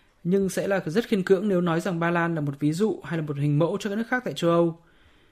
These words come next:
Ờ, sự chuẩn bị từ nhiều năm qua của Ba Lan thì có xuất phát điểm từ các tính toán địa chính trị của quốc gia này.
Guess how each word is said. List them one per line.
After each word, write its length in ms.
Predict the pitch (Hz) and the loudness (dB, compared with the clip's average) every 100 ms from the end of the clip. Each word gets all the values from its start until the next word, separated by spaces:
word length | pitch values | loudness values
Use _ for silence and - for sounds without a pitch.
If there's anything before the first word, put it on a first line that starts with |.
| _ _ - | _ _ -12
Ờ, 160 | 147 | -6
sự 160 | 156 202 | 0 2
chuẩn 240 | 190 160 | 4 4
bị 160 | 160 190 | 2 2
từ 60 | 170 | 2
nhiều 200 | 170 170 | 4 2
năm 180 | 185 185 | 0 0
qua 180 | 185 | -2
của 120 | 175 143 | -2 -2
Ba 100 | 165 | -2
Lan 300 | 170 170 160 | -2 -2 -4
thì 60 | 151 | -6
có 100 | 151 | -4
xuất 140 | 220 | -4
phát 120 | 240 | -2
điểm 240 | 208 160 131 | 0 0 0
từ 60 | |
các 140 | - 196 | -4 -4
tính 140 | 160 | -4
toán 180 | 156 156 | -4 -4
địa 120 | 180 - | -6 -6
chính 140 | 151 | -4
trị 140 | 208 | -4
của 160 | 185 143 | -6 -8
quốc 140 | 143 | -8
gia 200 | 196 180 | -4 -2
này. 360 | 165 165 156 | 0 0 0